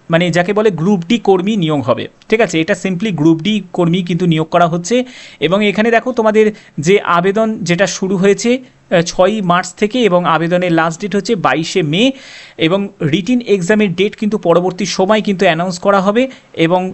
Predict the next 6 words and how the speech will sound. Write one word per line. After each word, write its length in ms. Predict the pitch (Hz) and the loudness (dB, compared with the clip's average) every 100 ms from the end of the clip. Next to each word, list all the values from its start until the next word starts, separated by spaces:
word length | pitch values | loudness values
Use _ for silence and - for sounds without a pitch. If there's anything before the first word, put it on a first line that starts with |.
| - | -2
রেজাল্ট, 600 | 139 180 175 226 151 127 | 2 2 4 2 2 -2
রিটেনের, 560 | 135 170 180 220 240 240 | -2 -2 -2 2 2 2
আহ, 540 | - _ _ 175 170 175 | -4 _ _ 2 4 2
তোমাদের, 300 | 185 190 202 | 2 2 0
আহ, 480 | 185 - - 170 160 139 | -2 -8 0 2 2 2
যে 200 | 156 | 2